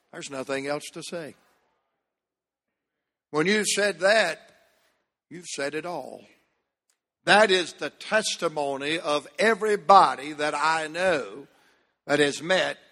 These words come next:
Jesus Christ. "I love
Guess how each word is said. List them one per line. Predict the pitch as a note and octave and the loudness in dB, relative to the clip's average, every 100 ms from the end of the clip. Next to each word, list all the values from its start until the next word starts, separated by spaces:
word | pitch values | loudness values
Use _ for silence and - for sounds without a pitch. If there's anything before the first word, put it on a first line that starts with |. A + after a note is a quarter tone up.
| _ _ _ | _ _ _
Jesus | A2+ C3+ C3+ C3 D#3 | -10 -8 -8 -10 -14
Christ. | - C#3+ - - - - _ _ _ _ _ _ _ - | -10 -10 -10 -20 -20 -20 _ _ _ _ _ _ _ 6
"I | F#3 F#3 B2 G2+ A#2 D#3+ D#3 - - - _ _ - | 10 10 8 2 -4 -8 -12 -20 -20 -20 _ _ -18
love | C3 F3 F3 A2 F#2 A#2+ C3+ C#3 | 4 6 6 4 -4 -10 -12 -14